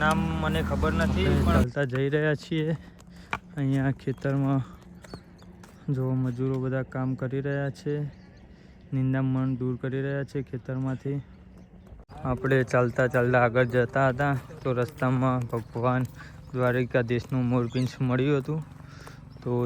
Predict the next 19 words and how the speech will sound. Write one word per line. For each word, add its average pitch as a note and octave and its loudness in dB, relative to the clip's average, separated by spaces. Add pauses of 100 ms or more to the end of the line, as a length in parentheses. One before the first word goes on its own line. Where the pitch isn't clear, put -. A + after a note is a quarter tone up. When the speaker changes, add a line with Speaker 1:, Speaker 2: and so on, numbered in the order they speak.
(140)
Speaker 1:
તે B2+ 0
અહીંયા A#2+ 0
તમને B2 0
હું A#2+ 0
બતાવી B2 -2
રહ્યો C3+ 2
છું. C#3 -4 (500)
ભગવાન A#2+ 0
દ્વારકાધીશનું A#2+ -2
મોરપિંછ A#2+ -2
છે. C#3 0 (1900)
મિત્રો, D#3+ 4 (600)
આપણે D3 6 (160)
સવારે C#3 4 (100)
આજે C3+ 6 (100)
ચાલુ C3+ 6
કર્યું C3+ 4
હતું D3 0
ચાલવાનું, C#3 4